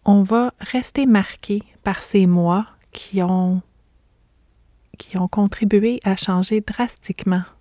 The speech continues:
notre vie. La pandémie, c'est un traumatisme qui affectera différemment les soignants de notre système de santé,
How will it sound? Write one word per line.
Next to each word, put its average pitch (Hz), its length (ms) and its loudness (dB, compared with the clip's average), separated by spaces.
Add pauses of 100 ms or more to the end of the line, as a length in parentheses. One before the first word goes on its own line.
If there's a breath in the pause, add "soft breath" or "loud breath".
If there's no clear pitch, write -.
(240)
notre 165 220 -2
vie. 151 320 -12 (420)
La 208 120 2
pandémie, 285 580 2
c'est - 240 -4
un 196 100 4
traumatisme 220 720 -2
qui - 140 -4
affectera 190 640 -2
différemment 208 760 0 (140)
les 185 160 0
soignants 185 480 0 (160)
de 180 120 0
notre 175 220 -2
système 185 440 -2
de 170 100 0
santé, - 560 -6